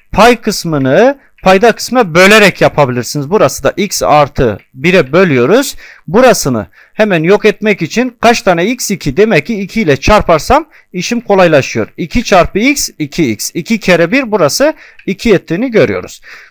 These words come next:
Ve buradan da şuradaki işaretleri arkadaşlar zıt işaretli yapıyoruz. Taraf tarafa toplayarak.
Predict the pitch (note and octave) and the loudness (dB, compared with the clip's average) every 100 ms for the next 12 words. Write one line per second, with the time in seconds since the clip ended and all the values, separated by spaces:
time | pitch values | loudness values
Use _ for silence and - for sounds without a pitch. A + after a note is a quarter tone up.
0 | - G#3 G#3 C4 G3+ D#3+ C#3+ D3+ B3+ C#4+ | 0 2 2 0 2 2 2 4 2 0
1 | - - - - A#3+ B3+ F#3+ E3 - D#3 | -10 -16 -12 -6 0 2 4 2 0 -4
2 | A3 G#3+ F#3 D#3+ - D3+ C#3 E3+ E3 D3 | -2 2 2 0 0 0 2 0 -2 -4
3 | D3 B2+ A#2 F#3+ G3+ F3+ E3+ C#3 - A2+ | -4 -6 -4 -6 -6 -2 0 0 -4 -2
4 | B2 E3 - G#3 D#3+ A#3 C#4 - F#3+ G#3 | 0 0 2 2 4 2 0 -2 2 2
5 | G3 F#3 E3+ A#3+ B3+ A3 G3 C#3 F2+ | 2 2 2 2 2 2 2 0 0